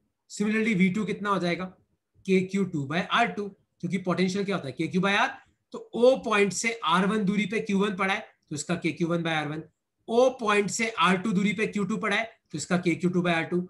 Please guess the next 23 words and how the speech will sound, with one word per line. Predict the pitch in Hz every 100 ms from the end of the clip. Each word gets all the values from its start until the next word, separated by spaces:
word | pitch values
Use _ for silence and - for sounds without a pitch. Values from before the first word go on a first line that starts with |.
| _ - -
O | 240 262 269
point | 233 233
से | 185 247
आर | - 180 208
थ्री | 220 208
पे | 220
क्या | 226
पड़ा | 220 226
है, |
क्यू | 220 208
थ्री | 214
पड़ा | 214 220
है, | 254 - _ _
तो | 160
इसका | - 180
हो | 160
जाएगा | 147 147 196 - _ - _ _
के | 180 160
क्यू | 160 180
three | 175 135 127
by | 127 175 - _ _ _ _
आर | 165 202
थ्री। | 180 165